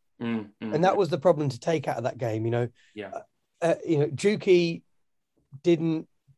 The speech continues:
Speaker 2: Juki se-, is, is seeming to struggle a bit in the air.
Speaker 1: Mm, mm.
Speaker 2: He's seeming to, to he, he, every time he's going up for headers, his,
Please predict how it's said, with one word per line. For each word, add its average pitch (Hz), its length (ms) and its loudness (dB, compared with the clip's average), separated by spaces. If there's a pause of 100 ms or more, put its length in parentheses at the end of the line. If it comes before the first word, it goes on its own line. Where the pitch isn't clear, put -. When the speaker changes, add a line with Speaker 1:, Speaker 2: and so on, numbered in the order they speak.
(420)
Speaker 2:
Juki 165 480 -2
se-, 170 180 -4
is, 151 180 -8
is 156 220 -4
seeming 226 360 2
to 170 80 -10
struggle 185 400 2
a - 40 0
bit 147 260 2
in 156 100 -2
the 131 180 4
air. 117 240 0
Speaker 1:
Mm, 226 120 -14 (500)
mm. - 40 -6
Speaker 2:
He's 139 140 -2
seeming 175 300 4
to, 147 380 4
to - 440 -16
he, 165 140 -4
he, 165 240 -12 (260)
every 190 300 4
time 190 380 6
he's 165 120 2
going 170 200 4
up 147 80 -2
for 147 80 -8
headers, 151 260 0
his, 139 140 -2